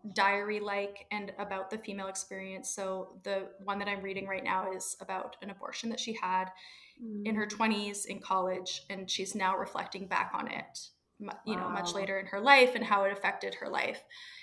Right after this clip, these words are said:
Speaker 1: And, um, the other one I read was, was just sort of one woman's, um, sort of ups-, like, one-sided obsession with this man that she was having an affair with.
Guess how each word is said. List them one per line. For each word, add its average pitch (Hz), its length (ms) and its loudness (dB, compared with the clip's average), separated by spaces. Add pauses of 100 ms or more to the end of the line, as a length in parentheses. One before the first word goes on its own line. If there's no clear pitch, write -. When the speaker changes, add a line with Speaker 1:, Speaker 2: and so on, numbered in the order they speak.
(160)
Speaker 1:
And, 202 560 6
um, 190 500 0
the 208 140 -4
other 208 240 4
one 202 200 0
I 202 80 -2
read 196 320 -2
was, 190 340 -6 (100)
was 190 260 -8
just - 220 -10
sort 202 160 -6
of 196 140 -8 (220)
one 202 340 0
woman's, 190 800 -8 (280)
um, 185 580 -4 (1200)
sort 277 220 4
of 285 160 0
ups-, - 500 2
like, 214 220 -2
one-sided 208 720 4
obsession 202 720 -2
with 185 120 -6
this 180 160 -6
man 180 220 -4
that 180 80 -6
she 196 120 -6
was 190 100 -6
having 185 260 -4
an 185 80 -6
affair - 300 -2
with. 247 260 -2